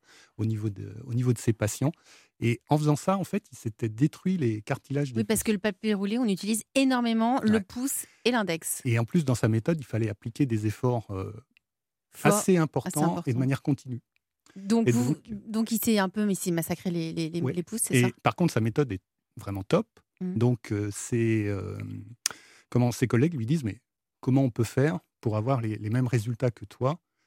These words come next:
Speaker 1: sur différents types de, de pathologies ? »
Speaker 2: Et là, vous intervenez, vous,
Speaker 1: Voilà, là,
Speaker 2: vous
Speaker 1: c'est
Speaker 2: dites, « Je vais créer un, un, un robot pour aider ce kinésithérapeute. »
Speaker 1: Alors,
Speaker 2: Et
Speaker 1: c'est un, c'est, c'est un tout petit, un tout petit système. En fait, un, un genre de, ça,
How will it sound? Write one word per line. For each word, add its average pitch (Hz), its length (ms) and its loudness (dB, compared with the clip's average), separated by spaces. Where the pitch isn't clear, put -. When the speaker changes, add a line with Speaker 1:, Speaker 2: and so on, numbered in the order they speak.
Speaker 1:
sur 131 260 -4
différents 107 400 -6
types - 280 -10
de, 113 280 -12
de 113 140 -4
pathologies ? » 113 580 -2
Speaker 2:
Et 220 80 4
là, 240 140 4
vous 262 180 2
intervenez, 208 720 0
vous, 196 280 -2
Speaker 1:
Voilà, 190 280 2
là, 160 100 2
Speaker 2:
vous 196 120 2
Speaker 1:
c'est 196 60 2
Speaker 2:
dites, « 247 180 2
Je 226 40 -2
vais 202 120 2
créer 208 500 0
un, - 120 0
un, 180 420 -2
un 196 60 2
robot 196 320 0
pour 220 300 0
aider 226 400 2
ce - 160 0
kinésithérapeute. » 185 960 -2
Speaker 1:
Alors, 101 120 -2
Speaker 2:
Et - 40 -2
Speaker 1:
c'est 110 100 0
un, 101 160 -6
c'est, - 180 -12
c'est - 100 -18
un 98 120 -16
tout 147 140 -2
petit, 127 400 -4
un 113 80 0
tout - 140 0
petit 196 180 4
système. 160 560 4
En 107 60 0
fait, 170 220 4
un, 120 40 -4
un 113 80 2
genre 117 240 2
de, 101 720 -4
ça, - 120 -8